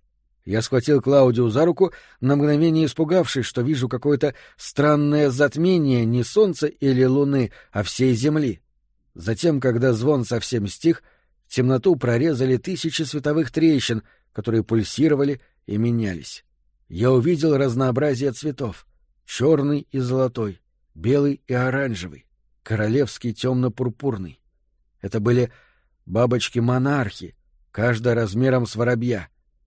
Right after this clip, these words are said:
но такие воздушные и эфемерные, что утренний свет проникал как сквозь них, так и окутывал их. «Слава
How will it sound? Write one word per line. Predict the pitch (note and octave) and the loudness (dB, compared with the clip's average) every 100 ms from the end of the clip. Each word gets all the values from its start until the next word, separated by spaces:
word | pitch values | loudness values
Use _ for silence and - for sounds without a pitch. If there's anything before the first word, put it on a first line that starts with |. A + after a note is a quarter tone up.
| _ - | _ -8
но | G#2 | -4
такие | A#2+ C3+ C#3 | -4 0 2
воздушные | A#2 B2 A2 E3+ D3+ B2+ B2+ A#2+ | 2 0 2 2 2 0 -2 -2
и | A#2+ A#2 | -2 -2
эфемерные, | G#2+ A#2+ F3+ D3+ C3+ A#2 - - _ | 0 0 0 0 0 -2 -8 -20 _
что | - - D3 | -10 0 2
утренний | C#3 C3+ C3 B2+ | 2 2 2 0
свет | - F3+ E3 _ _ _ | 0 -2 -2 _ _ _
проникал | - B2 D3 C#3+ F3+ D3+ | 0 2 2 2 2 2
как | D3 C#3 | 0 -2
сквозь | - C3+ A#2+ | -2 -2 0
них, | D3+ F#3 - _ _ - | 0 -2 -4 _ _ -8
так | C3+ C3+ | -6 -2
и | D#3+ | -2
окутывал | D#3 - D3 A2 G#2+ | -2 -4 -4 -4 -4
их. | - G#2 F#2+ - _ _ _ _ _ - | -6 -12 -14 -16 _ _ _ _ _ -16
«Слава | - D#3+ E3 G3+ G3+ G#3 | -2 4 6 6 6 4